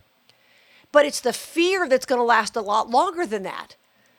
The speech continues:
Because there are people who walk around in public. I see them driving around in cars, and I'm not talking about delivery people because they clearly have no choice, you know, Amazon or U P S or whatever.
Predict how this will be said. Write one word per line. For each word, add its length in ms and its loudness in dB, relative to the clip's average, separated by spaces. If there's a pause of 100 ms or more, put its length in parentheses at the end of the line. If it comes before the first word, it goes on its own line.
(260)
Because 280 -2
there 160 6
are 100 4
people 360 -4
who 60 0
walk 320 4
around 300 0
in 140 -4
public. 480 -2
I 100 2
see 340 -2
them 240 2 (360)
driving 400 4
around 240 0
in 80 -6
cars, 420 2
and 80 2
I'm 80 2
not 180 -2
talking 300 -2
about 220 -2
delivery 420 -2
people 360 -8
because 280 -4
they 160 0
clearly 360 -4
have 180 2
no 120 -6
choice, 380 -6
you 60 -8
know, 100 -2
Amazon 560 -2
or 100 -6
U 160 -8
P 240 -6
S 240 -2
or 140 -4
whatever. 380 -4